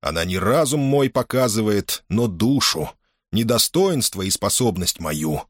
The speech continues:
но простое усердие, не отличает меня от других, но присоединяет к ним.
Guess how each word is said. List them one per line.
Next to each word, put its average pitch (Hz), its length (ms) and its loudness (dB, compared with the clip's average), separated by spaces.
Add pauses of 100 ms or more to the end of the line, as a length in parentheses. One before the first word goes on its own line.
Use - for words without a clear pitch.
(280)
но 87 100 -2
простое 107 460 0
усердие, 87 880 0 (360)
не 95 100 0
отличает 151 600 2
меня 143 240 0
от 110 240 -2
других, 120 720 0 (220)
но 95 120 0
присоединяет 104 920 0
к - 160 -10
ним. 85 500 2